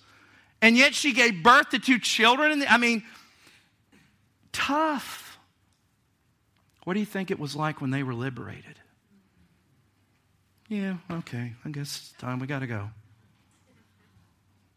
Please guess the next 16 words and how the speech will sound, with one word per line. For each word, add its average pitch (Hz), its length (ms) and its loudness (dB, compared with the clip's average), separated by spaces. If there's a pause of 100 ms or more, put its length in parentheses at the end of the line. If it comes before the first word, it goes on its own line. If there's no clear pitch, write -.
(440)
You 151 80 -4
remember, 175 480 0
now 139 140 -4
generationally, 123 920 -4
but 110 120 -10
you 113 120 -6
can, 104 340 -10 (1000)
when - 120 -10
some 139 160 -4
of 135 60 -2
those 120 320 -4
prisoners 127 800 -6
came 123 280 -4
back 123 220 -4
from 117 160 -8
Vietnam? 120 680 -8